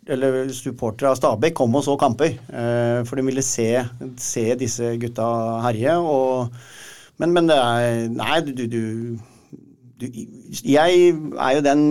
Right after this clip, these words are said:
bygd sånn at jeg prøver å la minst mulig utenomsportslige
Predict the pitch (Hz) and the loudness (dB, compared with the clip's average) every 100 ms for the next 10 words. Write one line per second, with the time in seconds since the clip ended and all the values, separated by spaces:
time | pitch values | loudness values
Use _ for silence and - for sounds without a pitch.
0 | 151 147 151 156 139 143 147 147 151 147 | 4 2 0 -4 0 0 2 0 2 0
1 | 147 135 151 120 123 135 123 127 127 131 | 0 0 0 0 0 2 4 4 4 4
2 | - - 131 110 127 131 131 123 123 120 | 2 2 2 4 4 6 4 2 2 0
3 | 123 120 117 - - _ - - - 170 | -2 -4 -8 -16 -20 _ -20 -20 -4 2
4 | 139 113 113 104 - 123 - | 2 2 -2 -2 -2 -2 -2